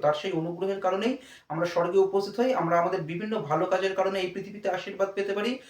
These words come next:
স্বর্গে পুরস্কার পেতে পারি। আমাদের এই ভুল কাজের কারণে এই পৃথিবীতে ঈশ্বরের কাছ থেকে শাস্তি পেতে পারি, কঠোর শাস্তিও পেতে পারি, স্বর্গরাজ্যে পুরস্কার হারাতে পারি। কিন্তু সঠিক বিশ্বাসী বিনামূল্যে ঈশ্বরের রাজ্যে উপস্থিত হবেই তার সঠিক বিশ্বাসের কারণে।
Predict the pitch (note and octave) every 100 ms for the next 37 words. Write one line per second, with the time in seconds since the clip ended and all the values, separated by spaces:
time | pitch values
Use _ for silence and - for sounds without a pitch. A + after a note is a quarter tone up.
0 | - _ - D#3+ F3+ E3+ D3+ C#3+ C#3 C3
1 | C3 B2+ A#2 B2+ D#3 G#3 A#3 F3+ F3+ F#3
2 | F3+ F3+ F3 E3+ F#3+ F#4+ D#4 A#3 A#3 A3+
3 | A3 - G#3 G3+ G3+ G3 G3 - E3+ -
4 | G#3 G3+ G3 G3+ G#3 - E3+ F3 F#3+ -
5 | G#3+ G3+ G3 G#3 B3 B3 - - - F3
6 | F3 F#3+ F#3+ F#3+ G3 G3 F3 C#3 C3 B2+
7 | A#2+ A#2+ E3 F3 F3 G#3 G#3+ G3 G3 G3
8 | A#3 A#3+ - - _ D#3+ F3 G3 G#3 G#3
9 | F#3 - F3+ F3+ F3+ E3+ F#3+ - F#3+ E3+
10 | F3+ - - - D#3 C#3 F3 C#3 C#3 -
11 | - - C3+ C3 D#3